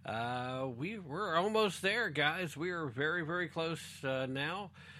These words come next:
Just a couple of days left, uh, before we are officially in twenty twenty-two. Uh, as a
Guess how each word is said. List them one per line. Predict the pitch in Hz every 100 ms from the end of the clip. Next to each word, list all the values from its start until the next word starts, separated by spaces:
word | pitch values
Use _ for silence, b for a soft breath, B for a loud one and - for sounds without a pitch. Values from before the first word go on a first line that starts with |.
| B
Just | - 151 143
a |
couple | 170 165 165
of | 156
days | 165 160 135
left, | 147 160 165 -
uh, | 147 135
before | 120 127 151 156 151
we | 143 147
are | 139 135 131 127 B B 117
officially | 117 - 175 - 165 170 156
in | 143
twenty | - 156 151
twenty-two. | - 156 151 143 165 180 254 220 - B B B B
Uh, | - 120 127 127
as | 139 147 123 113 156 135
a | 135 131 120 110